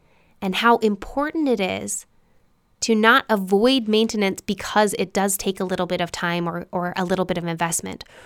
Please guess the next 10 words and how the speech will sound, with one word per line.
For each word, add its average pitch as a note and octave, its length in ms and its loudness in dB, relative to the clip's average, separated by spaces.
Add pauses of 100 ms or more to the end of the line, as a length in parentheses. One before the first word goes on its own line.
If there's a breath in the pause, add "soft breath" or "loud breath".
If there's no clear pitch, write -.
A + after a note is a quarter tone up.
(180 loud breath)
Remember G#3+ 500 4
that G3 240 -2
a G#3 60 -2
little A3 400 2
bit A3+ 320 2
of - 160 -12
time A3 400 0
and A3+ 100 2
investment F#3+ 560 -2
now E3+ 600 -6